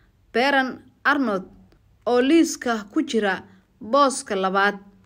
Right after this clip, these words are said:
waxaana hantidiisu ay gaadhay boqol toddobaatan iyo sagaal bilyan oo dollarka Mareykanka ah. Ninkan waa aasaasaha L V M H, oo ah shirkadda ugu weyn adduunka ee waxyaabaha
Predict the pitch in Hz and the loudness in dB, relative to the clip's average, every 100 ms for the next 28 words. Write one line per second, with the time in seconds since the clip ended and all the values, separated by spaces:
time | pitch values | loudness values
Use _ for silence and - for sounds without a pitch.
0 | _ _ - _ 277 311 311 277 254 240 | _ _ -20 _ -4 0 0 0 0 -2
1 | 302 285 269 269 208 208 202 196 208 202 | 0 0 0 0 0 2 0 0 0 -2
2 | 202 - _ _ _ 208 208 269 285 277 | -8 -20 _ _ _ -8 -2 0 0 0
3 | 226 202 208 247 262 269 262 269 - _ | -4 -2 2 2 0 -6 -8 -10 -16 _
4 | _ - 208 202 202 202 208 233 269 269 | _ -6 -2 -2 -4 -4 2 2 2 -2
5 | - _ _ _ 226 220 247 240 277 277 | -10 _ _ _ -8 -4 -2 0 0 -2
6 | 277 190 185 202 240 226 220 202 190 185 | -6 -6 -4 -2 -2 -2 -6 -6 -4 -6
7 | 185 180 185 165 190 - - - 277 349 | -8 -8 -4 -4 -4 -10 -18 -4 2 2
8 | 349 285 277 - 214 170 202 226 233 214 | 4 2 0 -4 -4 -2 -2 -2 -4 -2
9 | 302 285 277 - - - - 285 269 233 | -2 -2 -2 -4 -10 -8 -2 -2 -2 -4
10 | 226 - 269 247 202 233 - - - 202 | -4 -2 -2 -2 -2 -4 -6 -12 -8 -4
11 | 185 233 - 208 285 240 220 233 294 262 | -2 -4 -8 -8 -6 -2 -2 -2 0 0
12 | 208 202 214 285 233 202 180 - - - | 0 -2 -2 -2 -2 -4 -6 -8 -20 -20
13 | - - 214 233 240 254 240 311 277 | -18 -4 0 0 0 0 2 0 -4